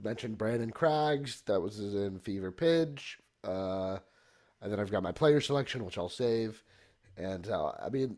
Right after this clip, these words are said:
if we wanna jump into, like, the baseball side of things, uh, did, did Buttermaker, did he, like, change the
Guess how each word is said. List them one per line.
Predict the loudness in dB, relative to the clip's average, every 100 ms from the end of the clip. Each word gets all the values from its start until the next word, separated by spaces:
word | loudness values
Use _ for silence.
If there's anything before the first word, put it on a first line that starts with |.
| -6
if | 4
we | 4
wanna | 6
jump | 6 4 4
into, | 4
like, | 4 2
the | 4
baseball | 6 6 8 6 6
side | 2 0
of | 2
things, | 0 0 -2 -8 -16 -20 -20 -8
uh, | 0 0 -2 0
did, | 0 0 _ _
did | -2 -2 2
Buttermaker, | 6 8 8 8 6 4
did | 6
he, | 6
like, | 8 6 4
change | 2 6 6 6
the | 4 4